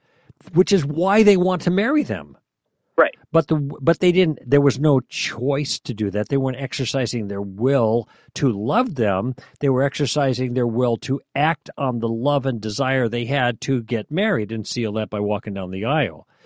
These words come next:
And so we wouldn't say then, and there's no force anywhere in that. But, uh, and I think the same, th-, but it's sometimes characterized that, that way. And I think it's a mischaracterization, because what, uh, what, what God does is he dr-, draws us into him.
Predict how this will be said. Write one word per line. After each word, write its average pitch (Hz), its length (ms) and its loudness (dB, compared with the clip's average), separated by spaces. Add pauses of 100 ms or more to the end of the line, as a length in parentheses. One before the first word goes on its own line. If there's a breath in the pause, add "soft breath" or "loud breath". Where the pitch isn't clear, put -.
(340 soft breath)
And 123 120 -2
so 139 100 2
we 143 160 2
wouldn't 185 200 -2
say 123 220 -2
then, 127 400 -4
and 139 200 -6
there's 127 180 -2
no 196 100 2
force 151 400 -2
anywhere 101 600 -2 (120)
in 113 140 -2
that. 85 300 -8 (500 soft breath)
But, 139 300 2
uh, 139 180 2
and 143 180 0
I 143 100 2
think 143 240 -4
the 131 80 -4
same, 151 320 -2
th-, - 180 -16
but 120 200 -4
it's 151 260 -2
sometimes 135 460 -2
characterized 147 760 -2
that, 85 300 -8 (100)
that 110 260 -2
way. 98 440 -6 (240)
And 135 120 -2
I 127 80 0
think 147 260 -2
it's 123 140 -6
a 139 40 -4
mischaracterization, 131 1300 -2 (580 soft breath)
because 135 420 0
what, 131 340 -2 (120)
uh, 139 160 -10
what, 135 440 -8 (120)
what 131 240 -2
God 175 340 2
does 104 320 0
is 143 140 2
he 147 160 -2
dr-, 117 380 -2
draws 143 640 2
us 120 240 0
into 208 340 0
him. 98 380 -6